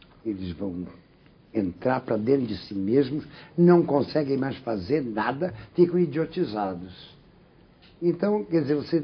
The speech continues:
o bom diretor é aquele que percebe a psicologia de cada, cada ator.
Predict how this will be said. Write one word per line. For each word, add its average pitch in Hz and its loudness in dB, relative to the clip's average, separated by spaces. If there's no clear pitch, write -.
o 156 -4
bom 220 2
diretor 156 2
é 196 4
aquele 180 -2
que 170 -6
percebe 170 -2
a 147 -10
psicologia 151 -2
de 135 -6
cada, 139 -6
cada 147 -10
ator. 110 -10